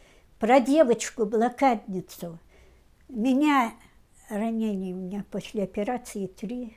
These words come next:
операции трепанации черепа. Девочке придавило обломками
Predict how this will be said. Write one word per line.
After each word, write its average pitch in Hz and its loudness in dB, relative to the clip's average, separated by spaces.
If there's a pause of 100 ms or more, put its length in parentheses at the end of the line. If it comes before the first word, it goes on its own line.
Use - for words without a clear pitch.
операции 208 -8
трепанации 196 -10
черепа. 185 -14 (720)
Девочке 220 0 (880)
придавило 254 4
обломками 226 0